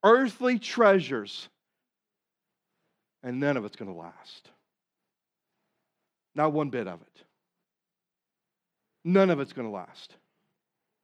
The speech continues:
It's all gonna decay. It's all gonna go away. And at the end of the day, you can't take it with you. Can you? Can you take it with you? If you have a four oh one k that's out of this world and you die, are you taking it with you? It's not going with you.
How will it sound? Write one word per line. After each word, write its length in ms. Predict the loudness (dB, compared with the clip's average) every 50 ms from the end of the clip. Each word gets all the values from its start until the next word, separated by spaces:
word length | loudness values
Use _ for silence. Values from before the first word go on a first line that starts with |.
| _ _ _ _ _ _ _ _ _ -8
It's 140 | -8 0 4
all 180 | 4 6 6 4
gonna 200 | 2 0 -2 -2
decay. 440 | -4 -8 -10 -8 -10 -10 -10 -12 -16 _ _ _ _ _ _ _ _ _ _ -8 0 2
It's 160 | 2 2 4 6
all 240 | 6 8 8 8 6
gonna 220 | 6 4 4 4
go 160 | 4 4 4
away. 360 | 4 4 2 2 2 0 -2 -4 -8 -2 2
And 160 | 4 4 4
at 80 | 4
the 160 | 0 -2 2 6
end 180 | 6 6 6 4
of 60 | 2
the 60 | 2
day, 260 | 6 6 6 8 6
you 560 | 4 2 0 0 2 4 6 6 6 4 2
can't 520 | -2 -4 -2 2 4 4 4 4 0 -2 -6 -2
take 280 | 2 2 2 4 4
it 240 | 2 2 2 2 -8 _ _ _ _ _ _ _
with 260 | 6 6 6 6 6
you. 80 | 0 -4
Can 260 | 2 4 4 4 4
you? 180 | 4 2 0 -2 _ _ _ _ _ _ _ _ _ _ _ _ _ -2
Can 100 | 0 2
you 80 | 2 6
take 220 | 6 6 6 6
it 100 | 6 6
with 200 | 6 6 4 4
you? 160 | -2 -4 -4 -6 -10 _ _ _ _ _ _ _ -8 2
If 140 | 2 2 4
you 100 | 6 6
have 120 | 6 6
a 60 | 6 2
four 220 | 4 4 6 8
oh 40 | 8
one 200 | 8 6 4 2 4
k 240 | 4 6 6 6
that's 200 | 6 6 4 4 4
out 160 | 6 6 6
of 60 | 6 4
this 180 | 2 0 2
world 260 | 4 6 6 6 6
and 140 | 4 2 2
you 120 | 2 2 4
die, 220 | 6 6 6 6
are 100 | 4 2
you 140 | 2 2 0
taking 320 | 2 2 2 4 4 4 2
it 80 | 4
with 240 | 4 4 2 2 0
you? 200 | -6 -6 -6 -6 _ _ _ _ _ _ _ _ _
It's 80 | 0
not 160 | 2 2 4 6
going 220 | 4 4 6 6
with 220 | 4 2 2 0
you. 160 | -4 -6 -6